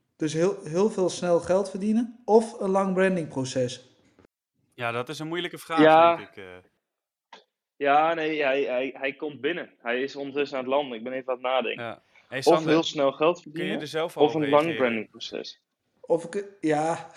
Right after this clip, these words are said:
Speaker 1: <laughs> ik, ik hou, ik hou zelf wel van, eh,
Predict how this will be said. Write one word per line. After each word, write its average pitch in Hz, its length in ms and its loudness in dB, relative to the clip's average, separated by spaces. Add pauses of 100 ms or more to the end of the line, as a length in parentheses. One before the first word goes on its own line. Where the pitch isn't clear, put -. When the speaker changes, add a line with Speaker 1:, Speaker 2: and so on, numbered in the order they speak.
(340)
Speaker 1:
<laughs> - 440 -20
ik, 165 400 -6
ik 170 180 -6
hou, 165 360 2
ik 165 120 -8
hou 156 220 -2
zelf 170 300 0
wel 151 240 0
van, 151 300 -6
eh, 156 360 -6